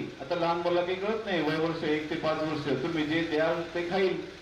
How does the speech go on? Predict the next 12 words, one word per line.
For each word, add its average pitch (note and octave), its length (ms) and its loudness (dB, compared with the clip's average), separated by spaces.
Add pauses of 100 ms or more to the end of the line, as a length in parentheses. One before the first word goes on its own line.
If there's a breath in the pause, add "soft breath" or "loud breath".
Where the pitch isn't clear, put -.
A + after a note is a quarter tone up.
त्याला F3 160 2
काय F3+ 140 4
लहान F#3 120 2
मुलाला E3 300 0
कळतं F3 240 -2
का? D#3 200 0 (640)
पालकांनीच F#3 760 0
जर G3 220 0
नॉनव्हेज F#3 480 0
खायला E3 260 2
सुरुवात D#3 340 2
केली D3+ 320 0